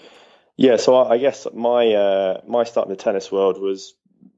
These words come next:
very much like many people that, that work in tennis. Um, so I played as a, as a junior. Um, I played for my county, which was Norfolk, um, in the U K.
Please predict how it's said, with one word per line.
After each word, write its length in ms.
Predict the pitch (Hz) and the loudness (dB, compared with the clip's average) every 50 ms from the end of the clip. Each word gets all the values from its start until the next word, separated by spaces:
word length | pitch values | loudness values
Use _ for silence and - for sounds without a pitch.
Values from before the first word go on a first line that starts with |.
| _ _ - | _ _ 0
very 200 | 156 151 143 131 | 2 4 4 4
much 240 | 120 113 - - 120 | 2 -2 -4 -2 0
like 420 | 113 107 101 - - 95 - - | 0 0 0 -4 -8 -14 -12 -6
many 300 | 104 110 117 113 110 104 | -2 0 2 2 2 0
people 420 | 107 - 113 110 104 - 101 98 | 0 0 -2 -2 0 -2 -2 0
that, 220 | 95 98 98 95 95 | 2 2 0 2 0
that 100 | 95 - | -2 0
work 300 | 101 104 104 104 101 98 | 2 2 2 2 0 -4
in 80 | 92 | -8
tennis. 440 | - - 104 95 92 90 - - - - | -4 -2 -2 0 -2 -4 -6 -10 -10 -4
Um, 420 | 95 95 95 92 95 92 92 92 - _ _ _ _ _ _ _ _ _ _ _ _ | -2 0 0 2 0 -2 -2 -6 -14 _ _ _ _ _ _ _ _ _ _ _ _
so 160 | - - 113 | -2 0 2
I 80 | 104 - | 2 2
played 320 | - 113 110 104 101 101 | 2 2 2 2 2 2
as 120 | 98 92 | 0 -2
a, 80 | 95 95 | -4 -6
as 140 | 90 95 98 | -6 -6 -8
a 60 | 95 | -8
junior. 480 | 92 113 117 120 123 127 127 139 139 - - _ - | -6 -2 -2 0 0 2 0 0 -2 -6 -14 _ -14
Um, 640 | 90 92 92 90 90 90 90 90 90 92 92 92 - | -10 -8 -6 -6 -4 -4 -6 -6 -8 -10 -12 -14 -14
I 60 | 95 90 | -16 -18
played 500 | - - - 98 92 92 92 90 - - | -10 -4 0 2 2 2 0 -2 -6 -4
for 100 | - 95 | -4 0
my 200 | 95 92 90 87 | 0 0 0 -2
county, 560 | - - 113 107 110 110 - - 110 107 104 | 0 2 2 2 2 0 0 0 0 0 0
which 260 | 101 98 - - - | -4 -8 -12 -10 -8
was 220 | 98 95 92 - | -8 -8 -6 -2
Norfolk, 560 | 104 107 113 120 120 - 135 123 - - - - | 2 2 2 2 2 2 0 0 0 -2 -10 -8
um, 440 | - 95 92 92 95 92 92 92 90 - | -4 -2 0 2 2 0 -2 -6 -8 -8
in 100 | 98 98 | -6 -4
the 80 | 98 98 | -4 -2
U 160 | 95 98 98 | -2 -4 -4
K. 380 | - - - 110 113 117 120 | -4 0 2 4 4 4 2